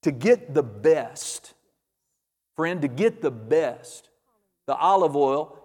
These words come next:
represents the anointing. Oil represents the anointing. Hallelujah. To get the anointing out of the olive required a crushing. Hallelujah.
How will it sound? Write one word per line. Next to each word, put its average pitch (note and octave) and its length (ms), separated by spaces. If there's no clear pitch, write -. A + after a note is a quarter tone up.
represents D#3+ 720
the C3+ 180
anointing. C3+ 480
Oil E3+ 340
represents D3 680
the C3 320
anointing. B2+ 680
Hallelujah. D3 680
To B2 100
get F#3+ 240
the E3 160
anointing D3+ 1000
out E3+ 240
of D3 160
the D3 80
olive D3+ 760
required D#3 1000
a C3+ 140
crushing. E3+ 960
Hallelujah. D#3+ 540